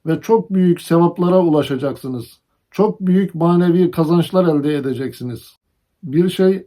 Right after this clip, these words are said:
nasıl başlarsa öyle devam eder. Eğer sizler küçük yaşlardan, gençliğinizden itibaren anne babanıza hayırlı evlat ve Rabbinize iyi bir kul olmak isterseniz,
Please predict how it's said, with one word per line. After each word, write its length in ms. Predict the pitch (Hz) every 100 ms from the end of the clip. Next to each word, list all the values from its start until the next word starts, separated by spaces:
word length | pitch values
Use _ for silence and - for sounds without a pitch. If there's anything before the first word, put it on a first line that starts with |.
| -
nasıl 500 | 160 180 190 180 165
başlarsa 760 | 175 170 170 160 190 180 180 -
öyle 360 | 185 175 175
devam 360 | 147 160 170 151
eder. 420 | 123 120 - - _ _ _ _ _ _ _ _
Eğer 280 | 151 170 180
sizler 640 | - 175 160 190 196 - _ _ _ _ _ _ _ _
küçük 400 | 165 160 208 190
yaşlardan, 720 | 175 - 175 175 170 165 131 -
gençliğinizden 880 | 127 165 165 170 175 170 165 196 190
itibaren 840 | 185 170 160 165 165 165 170 127 - _ _ _ _
anne 340 | 147 165 180 175
babanıza 720 | 170 175 170 160 175 160 -
hayırlı 500 | _ 147 170 175 180
evlat 500 | 214 180 165 180 196 - _ _ _ _ _
ve 100 | 131
Rabbinize 800 | 165 165 170 180 180 170 180 180
iyi 300 | 185 170 208
bir 220 | 180 165 -
kul 180 | 214
olmak 480 | 202 175 175 170 165 -
isterseniz, 760 | - - 214 190 185 180 190